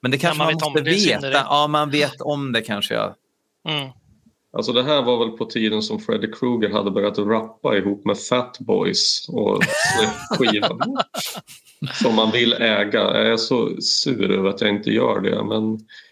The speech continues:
Speaker 3: jag kan väl säga att Freddy Krueger var väl kanske inte så här vansinnigt skräckinjagande anno åttiosju. Ja, det var i och för sig ett år innan Remaster, men ändå.
Speaker 2: Mm, det är fyran, va?
Speaker 3: Ja, precis.
Speaker 2: Just det, just det.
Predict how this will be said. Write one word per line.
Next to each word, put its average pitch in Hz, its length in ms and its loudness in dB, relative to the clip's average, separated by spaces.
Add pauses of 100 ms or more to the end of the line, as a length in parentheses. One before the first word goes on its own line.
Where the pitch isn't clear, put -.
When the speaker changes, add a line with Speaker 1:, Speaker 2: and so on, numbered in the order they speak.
(160)
Speaker 3:
jag - 120 -2
kan 123 100 2
väl 120 100 2
säga 123 160 2
att 123 180 -6 (400)
Freddy 131 260 0
Krueger 127 300 2
var 104 180 0
väl 104 140 -2
kanske 101 240 0
inte 104 200 0
så 104 100 0
här 107 320 0
vansinnigt 107 580 0
skräckinjagande 101 1000 0
anno 98 280 -2 (200)
åttiosju. - 880 -4 (100)
Ja, - 60 -8
det 107 80 -6
var 104 160 0
i - 20 0
och 104 60 -8
för - 40 -12
sig 117 180 0
ett 110 240 -4
år 101 160 2
innan 98 260 -2
Remaster, 104 680 -4 (140)
men 101 180 -10
ändå. 101 240 -10 (520)
Speaker 2:
Mm, 165 340 -6
det 165 80 0
är 160 60 0
fyran, 139 380 0
va? 131 160 -6 (640)
Speaker 3:
Ja, 107 440 2
precis. 113 400 -4
Speaker 2:
Just - 180 -4
det, 139 140 -6 (100)
just 143 200 -8
det. 139 120 -12